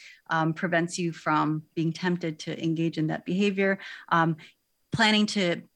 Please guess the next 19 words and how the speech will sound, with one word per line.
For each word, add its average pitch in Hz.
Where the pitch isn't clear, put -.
meet 190
up 202
with 202
somebody 196
at 170
the 160
gym 180
or, 160
or 160
some 160
outdoor 165
place 175
to 156
go 165
walking 160
or 151
running 170
with 214
them 208